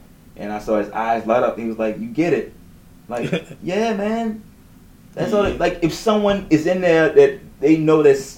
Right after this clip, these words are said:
Speaker 1: that at least one person gets it, that's all that, and look at A J now, man.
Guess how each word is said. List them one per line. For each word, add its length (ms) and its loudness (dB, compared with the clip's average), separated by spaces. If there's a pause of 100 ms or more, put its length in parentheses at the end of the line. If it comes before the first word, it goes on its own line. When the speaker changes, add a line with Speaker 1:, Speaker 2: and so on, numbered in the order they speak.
Speaker 1:
that 120 10
at 60 6
least 140 4
one 160 4
person 320 4
gets 240 4
it, 240 0 (500)
that's 180 -4
all 180 0
that, 160 -4
and 220 -2
look 160 -2
at 60 0
A 140 4
J 160 0
now, 180 0
man. 360 -4